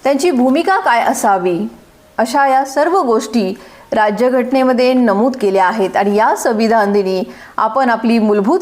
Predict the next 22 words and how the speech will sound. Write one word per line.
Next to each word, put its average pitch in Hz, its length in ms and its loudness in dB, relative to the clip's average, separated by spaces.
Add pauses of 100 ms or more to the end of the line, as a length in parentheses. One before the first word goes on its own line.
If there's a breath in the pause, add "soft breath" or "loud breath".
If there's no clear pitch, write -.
कर्तव्ये 220 600 0
आणि 214 260 0
देशाचे 220 520 0
कायदे 190 500 0 (300 loud breath)
आयुष्यभर 285 760 0
पाळण्याची 214 600 0
शपथ 247 380 -2
घेतली 185 400 -2
पाहिजे. 185 500 -2 (680 loud breath)
देशाचा 285 500 0
एक 277 260 0
चांगला 254 320 2
आणि 294 200 2
जबाबदार 254 640 0
नागरिक 247 560 0
बनण्याने 226 680 0 (220 loud breath)
संविधानाचा 302 680 0
उद्देश 254 840 -2
तर 262 120 0
पूर्ण 269 260 0
होईलच, 262 800 0 (760 loud breath)
शिवाय 302 480 2